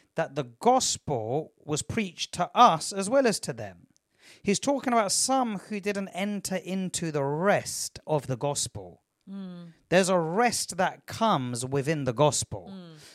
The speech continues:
Speaker 1: Some are not entering that rest that comes within the
Speaker 2: Oh.
Speaker 1: gospel.
Speaker 2: Shut up, Baba.
Speaker 1: I feel the anointing now. There's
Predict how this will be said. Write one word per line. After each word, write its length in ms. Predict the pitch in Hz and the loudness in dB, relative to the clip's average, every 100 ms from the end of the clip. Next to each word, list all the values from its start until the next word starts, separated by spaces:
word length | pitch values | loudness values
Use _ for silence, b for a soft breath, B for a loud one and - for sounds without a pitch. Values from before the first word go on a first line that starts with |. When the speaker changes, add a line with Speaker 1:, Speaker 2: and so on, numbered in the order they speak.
| B | B
Speaker 1:
Some 520 | - - 240 254 208 | -4 2 4 4 4
are 100 | 180 | 4
not 200 | 190 185 - | 4 0 0
entering 720 | 214 240 226 - 156 147 143 | 0 0 -2 0 0 0 2
that 160 | 143 127 | 0 2
rest 760 | 131 185 214 113 - - - | 2 6 4 4 -6 -8 -2
that 220 | 147 147 - | 0 0 0
comes 380 | 180 160 135 | 0 0 0
within 340 | 135 139 156 143 | 0 2 2 2
the 60 | 120 | 4
Speaker 2:
Oh. 120 | 156 | 4
Speaker 1:
gospel. 360 | 151 - - | 4 0 -6
Speaker 2:
Shut 240 | - 170 156 | -10 -10 -10
up, 100 | 143 | -12
Baba. 320 | 139 131 131 _ _ - | -14 -14 -20 _ _ -10
Speaker 1:
I 60 | 131 | -4
feel 220 | 190 180 | 2 4
the 100 | 131 | 4
anointing 520 | 127 165 170 120 110 | 4 4 2 -2 -10
now. 260 | 101 92 - b b b - | -12 -16 -20 b b b 0
There's 320 | 185 214 180 | 4 4 2